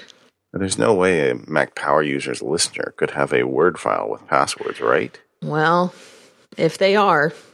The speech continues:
Speaker 2: don't email us.
Speaker 1: Shame on you. Go get one password. It's not that expensive.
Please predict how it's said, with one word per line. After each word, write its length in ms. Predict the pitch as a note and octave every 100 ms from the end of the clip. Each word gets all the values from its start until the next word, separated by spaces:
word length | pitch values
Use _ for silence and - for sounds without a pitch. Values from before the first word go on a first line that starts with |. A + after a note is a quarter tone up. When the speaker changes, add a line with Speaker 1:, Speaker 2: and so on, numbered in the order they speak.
| _
Speaker 2:
don't 200 | - D#3
email 380 | E3 D#3+ C3 A2
us. 260 | E2 - - - _ _ _ _ _ _
Speaker 1:
Shame 300 | - F2 G2+
on 160 | D2+ B1+
you. 240 | G1+ - _ _ -
Go 120 | F2
get 160 | G2 -
one 160 | G2
password. 420 | E2+ C2+ - -
It's 120 | - A2+
not 120 | B2+
that 120 | A2+
expensive. 640 | F#2+ - G#2+ A2 D#2 D2